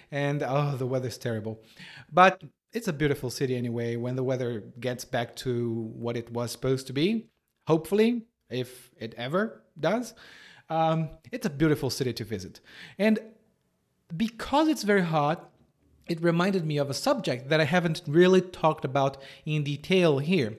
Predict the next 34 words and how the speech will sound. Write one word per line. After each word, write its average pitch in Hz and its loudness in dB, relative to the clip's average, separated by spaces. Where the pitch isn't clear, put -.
which 277 -4
is 247 0
a 190 -4
topic 180 -2
that 143 0
you 147 0
are 135 2
going 127 -2
to - -12
understand 120 -6
a - -4
little 151 0
bit 131 -2
more 180 2
after 196 0
we 151 2
finish 165 -2
today, 110 -6
which 269 -4
is 277 -2
taking 156 -4
a 165 -8
shower 175 -4
or, 139 0
uh, 127 -6
using 143 -2
the 147 0
bathroom 131 -2
to 165 -12
take - -10
a - -8
shower 143 2
because, 123 -10
uh, 98 -12